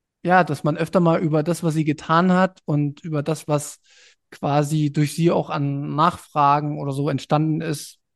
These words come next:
erwähnt wird, um vielleicht auch ein paar, es ist ein bisschen politisch dann wahrscheinlich auch, aber ich find, äh, irgendwie, ähm, kann man dann auch grad in der Bitcoin-His-, Historie mal so auf ein paar Persönlichkeiten aufmerksam machen, um die besser kennenzulernen.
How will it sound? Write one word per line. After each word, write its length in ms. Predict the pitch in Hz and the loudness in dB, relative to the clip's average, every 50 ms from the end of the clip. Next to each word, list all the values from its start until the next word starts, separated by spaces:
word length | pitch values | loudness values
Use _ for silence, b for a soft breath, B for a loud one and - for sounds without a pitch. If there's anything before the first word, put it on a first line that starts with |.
| _ _ | _ _
erwähnt 380 | - 180 143 147 151 165 143 135 | -8 -4 0 0 0 0 0 0
wird, 200 | 135 131 - - | -2 -2 -2 0
um 160 | 156 143 139 | 0 0 0
vielleicht 340 | - 151 139 135 147 - - | 0 -2 -2 -2 -2 -2 -4
auch 140 | 143 - 143 | -6 -6 -6
ein 100 | 127 - | -6 -2
paar, 380 | - 135 143 - - - - _ _ _ _ _ _ _ _ _ _ _ _ _ _ _ _ _ _ _ | 0 2 2 2 0 -2 -6 _ _ _ _ _ _ _ _ _ _ _ _ _ _ _ _ _ _ _
es 140 | - - - 185 | -12 -8 -4 -2
ist 120 | 202 - | 0 2
ein 80 | 240 208 | 4 4
bisschen 280 | 233 226 - 226 185 | 4 6 4 4 4
politisch 440 | - 175 170 175 202 196 277 240 - | 6 6 6 6 6 6 4 4 4
dann 180 | - 226 220 220 | 4 4 4 4
wahrscheinlich 420 | 202 185 208 202 202 202 185 190 | 4 4 4 2 2 0 0 0
auch, 300 | 196 202 208 214 208 185 | 2 2 2 2 2 0
aber 560 | 160 143 143 147 143 143 143 143 139 135 - _ _ _ _ _ _ _ _ _ _ _ _ _ _ _ _ _ _ | -2 0 2 4 4 4 2 0 -2 -4 -10 _ _ _ _ _ _ _ _ _ _ _ _ _ _ _ _ _ _
ich 100 | - - | -18 -8
find, 360 | - 180 185 185 185 - - | -4 -2 -2 -2 -2 -6 -10
äh, 180 | 185 180 170 170 | -6 -6 -4 -2
irgendwie, 640 | 180 175 170 175 160 165 170 170 170 165 165 160 156 - _ _ _ _ _ _ _ _ _ _ _ | 0 2 2 2 4 4 4 4 6 6 4 2 0 -4 _ _ _ _ _ _ _ _ _ _ _
ähm, 560 | - 151 147 147 147 143 143 143 143 139 139 | -4 0 2 4 4 4 4 4 2 0 0
kann 140 | - - 160 | 0 2 4
man 120 | 165 156 156 | 4 4 4
dann 100 | 151 165 | 2 0
auch 220 | 156 151 - - | 0 -4 -6 -4
grad 200 | - 160 160 165 | -4 -2 0 2
in 80 | 160 160 | 2 2
der 80 | 151 | 2
Bitcoin-His-, 640 | 143 190 - - - 170 156 147 156 151 - - - | 2 0 0 0 0 0 2 2 2 0 -4 -10 -10
Historie 560 | 160 143 - - 160 160 160 156 156 156 151 147 | -10 -10 -2 2 4 4 6 6 6 6 4 4
mal 200 | 147 143 143 139 | 2 0 0 0
so 100 | 147 151 | -2 -4
auf 160 | 143 139 - | -6 -6 -8
ein 60 | 139 | -8
paar 580 | - 135 135 131 131 131 127 131 127 131 135 - | -2 0 2 4 4 4 4 4 2 0 -2 -4
Persönlichkeiten 680 | - 147 139 147 151 165 160 - - 151 143 143 143 | -4 -4 -2 0 0 0 -2 -2 0 0 0 0 -2
aufmerksam 500 | - 147 151 - 170 156 147 - 151 139 | -4 -4 -4 -2 -2 -4 -2 -2 -4 -2
machen, 240 | 143 151 147 - 143 | -2 -2 -4 -6 -8
um 200 | 139 143 139 139 | -6 -4 -4 -4
die 100 | 143 151 | -4 -2
besser 280 | 151 156 139 147 143 - | -2 -2 -2 -2 -2 -2
kennenzulernen. 580 | - 151 160 160 - 139 120 107 107 131 - | -2 -2 -4 -4 -6 -10 -10 -10 -10 -12 -14